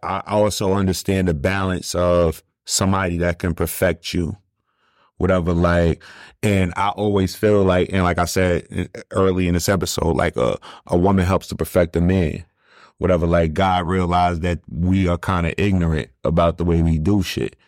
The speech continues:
So he made woman. Whatever, woman is supposed to balance us, but then women are just as ignorant about how they do shit. So now if that free will has allowed us to live our lives the way we've lived our lives, whatever, but I do believe that we need each other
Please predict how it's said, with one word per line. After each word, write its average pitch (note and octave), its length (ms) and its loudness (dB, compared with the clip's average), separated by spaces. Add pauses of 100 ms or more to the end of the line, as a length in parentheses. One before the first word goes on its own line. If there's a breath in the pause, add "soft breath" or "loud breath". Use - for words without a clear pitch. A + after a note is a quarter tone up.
(580)
So F#2 380 0
he F#2+ 180 0
made E2 340 2
woman. F2 340 -2 (400 soft breath)
Whatever, F2+ 380 2
woman F2 320 2
is F#2 80 0
supposed E2+ 220 -2
to F2+ 80 -2
balance F#2 420 0
us, C#2 140 -6
but E2+ 140 -2
then F2 200 2
women G2 260 0
are F2+ 100 0
just E2 220 -4
as E2 160 -2
ignorant F2 360 2
about F2 200 0
how G2+ 140 0
they G#2+ 160 2
do D#2 200 -4
shit. - 320 -10 (500 soft breath)
So - 160 -4
now F#2 240 2
if D#2+ 80 -4
that F2+ 220 2
free F#2+ 260 -2
will G2 280 2
has E2+ 140 0
allowed E2+ 340 0
us E2+ 160 -2
to - 80 -6
live F2 240 2
our E2+ 160 2
lives E2 300 0
the E2+ 80 -4
way E2+ 160 2
we've E2 280 0
lived E2 200 0
our D#2 180 0
lives, E2 460 0 (300 loud breath)
whatever, F2+ 340 0
but E2+ 440 2 (680)
I F2+ 160 -2
do F2 220 -2
believe F2 380 0
that E2+ 180 2
we F#2 160 2
need F2 260 0
each E2+ 220 -2
other G#2+ 300 -2